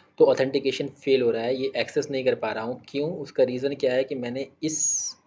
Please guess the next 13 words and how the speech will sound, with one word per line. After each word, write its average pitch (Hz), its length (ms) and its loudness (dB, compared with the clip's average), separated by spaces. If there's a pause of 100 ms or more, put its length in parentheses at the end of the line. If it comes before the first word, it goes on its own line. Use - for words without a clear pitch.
(120)
user 120 400 0
को 143 160 4
अभी 127 300 2
इस 135 140 -8
group 127 240 -6
का 151 120 2
member 120 340 -2
नहीं 131 160 -2
बनाया, 101 280 -8
न्यू 117 240 -6
इंजीनियर 120 360 -4
वन 113 200 -6
को 147 180 0